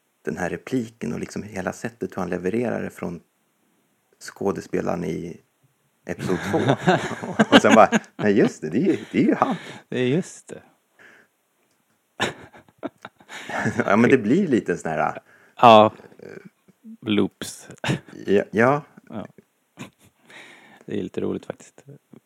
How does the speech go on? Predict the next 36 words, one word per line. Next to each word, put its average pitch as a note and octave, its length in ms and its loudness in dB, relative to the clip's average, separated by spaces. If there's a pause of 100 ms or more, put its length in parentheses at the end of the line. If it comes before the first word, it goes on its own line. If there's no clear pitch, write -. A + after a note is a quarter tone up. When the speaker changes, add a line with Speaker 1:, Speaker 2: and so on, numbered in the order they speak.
(160)
Speaker 2:
Ja, A#2+ 160 4
men C3+ 120 4
det B2+ 60 6
var G#2+ 80 6
kul. F2+ 280 -4 (380)
Det G2+ 60 -2
var G2+ 120 6
riktigt - 440 -10
nice. - 160 -18 (680)
Det A2+ 120 4
var, F#2 440 6
för - 140 0
mig A#2 240 4
var F2 100 0
det F2 180 -4
höjdpunkten F2+ 520 -6
nästan - 400 -12
i, D2+ 260 -14 (360)
alltså - 200 -6
när G2+ 160 2
allting G2 440 2
var E2 260 -6 (420)
fightat F2+ 340 0
och - 60 -16
klart F2+ 280 -2
och F2+ 60 -6
de F2 380 -8
gjorde F#2+ 220 -2
upp - 220 -6
där - 260 -4
och E2+ 140 -12
pratade E2 420 -4
lite - 480 -14
om - 120 -14
det - 100 -14
här. - 260 -8